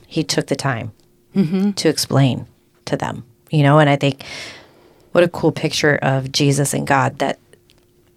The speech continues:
Speaker 1: you know, sometimes I think we like to paint him as this either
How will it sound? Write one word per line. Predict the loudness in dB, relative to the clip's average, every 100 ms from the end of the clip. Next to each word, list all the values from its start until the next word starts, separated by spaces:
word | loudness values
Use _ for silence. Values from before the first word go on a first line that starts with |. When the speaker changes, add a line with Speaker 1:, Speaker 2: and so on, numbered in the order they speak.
| _ _ _ _ _ _ _ _ -8
Speaker 1:
you | -4
know, | -2
sometimes | 0 2 4
I | 2
think | 0 4
we |
like | 4 4
to | 0
paint | 2 2
him | 2 0
as | -2 -2
this | -4 -4
either | -2 2 2 0